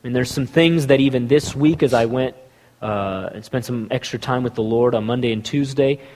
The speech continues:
that the Lord, not that I wasn't aware of these things, but being with Him, He was able to really deal with them. He was able to soften my heart, and He's able to bring me to a place of repentance. Um,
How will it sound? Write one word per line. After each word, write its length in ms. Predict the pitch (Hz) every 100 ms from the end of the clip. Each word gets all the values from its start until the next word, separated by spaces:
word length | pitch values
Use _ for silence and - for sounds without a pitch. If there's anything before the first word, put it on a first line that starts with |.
| - -
that 140 | 120
the 100 | 123
Lord, 800 | 113 127 127 127 127 127 - 123
not 200 | 131 131
that 100 | 131
I 120 | 120 117
wasn't 300 | 123 123 110
aware 340 | 101 127 147
of 100 | 151
these 180 | 165 151
things, 360 | 165 165 170
but 260 | - 117 - 123 104 110 -
being 260 | 131 117 110
with 200 | 139 -
Him, 180 | 147
He 140 | 139 123
was 120 | 113
able 220 | 117 113
to 160 | 101 92 _ _ _ 117
really 260 | 131 139
deal 240 | 117 127 143
with 140 | 151
them. 260 | 160 180 185 - _ - _ _ _ _
He 60 | -
was 100 | 110
able 140 | 113
to 60 | 98
soften 460 | - 135 135 147 135
my 120 | 110
heart, 460 | 104 127 156 - - _ _ _ _ _ _ _ -
and 100 | 113
He's 180 | 120 117
able 280 | 123 120 117
to 60 |
bring 220 | 104 127
me 120 | 135 123
to 120 | 120
a 40 |
place 360 | - 131 123 -
of 120 | 107
repentance. 800 | 95 - 135 131 - 190 - - _ _ _ _ _ _ _ _
Um, 600 | 113 113 107 95 92 -